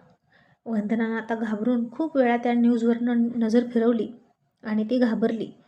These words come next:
शेवटी शेखर सुधारणार नाही असं तिला वाटलं आणि शिक्षा भोगून आला असता तर काय झालं असतं? आता तो पळून आल्यानंतर कुठं जाईल, काय करेल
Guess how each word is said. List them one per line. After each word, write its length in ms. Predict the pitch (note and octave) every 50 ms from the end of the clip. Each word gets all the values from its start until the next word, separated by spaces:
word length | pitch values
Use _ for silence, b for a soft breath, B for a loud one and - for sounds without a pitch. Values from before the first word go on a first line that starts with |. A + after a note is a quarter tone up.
| b b b b b b b b b b
शेवटी 440 | _ - - B3+ A3 A3 A3 B3+ B3+
शेखर 380 | A#3+ - A#3 G#3 - - B3 A#3+
सुधारणार 540 | A#3+ - A3+ F#3+ G3 G#3+ A3 A#3 A#3+ A#3+ A#3
नाही 380 | A3+ G3+ G3+ G3 A3 A3+ - -
असं 240 | F#3+ - - -
तिला 180 | C4 A#3 A3+ A3
वाटलं 340 | G#3+ A3 G#3+ - G#3+ G#3+ - - _ _ _ _ b b b b b b -
आणि 120 | B3+ B3+
शिक्षा 400 | A#3+ - A#3+ A#3 - - - C4+
भोगून 300 | B3 A#3+ B3 A3 B3 C4+
आला 280 | - B3 A3+ A3 A#3 A#3
असता 280 | A3+ A3+ A3+ - C4
तर 120 | B3 - C#4
काय 340 | C4+ - A#3+ A#3 C4+ D4 C#4+
झालं 200 | C#4 B3+ A3+ A3
असतं? 240 | A3+ - - - - - - - - - - _ _ _ _ _ _ _ _ _ -
आता 200 | G#3+ G3 A3 G#3+
तो 120 | A3 B3+
पळून 340 | A#3+ A#3+ - A3 A3 B3 B3+
आल्यानंतर 640 | B3 A3+ A3 A3+ A#3 A#3 A#3 A#3+ A#3 C4 A#3+ A#3 A#3+ A#3+ - - _ _ -
कुठं 280 | B3+ B3+ - - C#4
जाईल, 380 | B3 B3+ B3+ B3 B3 B3 B3 B B B B B B B B B _ -
काय 200 | B3+ B3 C4+ C#4+
करेल 420 | C#4+ C#4 B3+ B3 A#3 A#3 A#3 A#3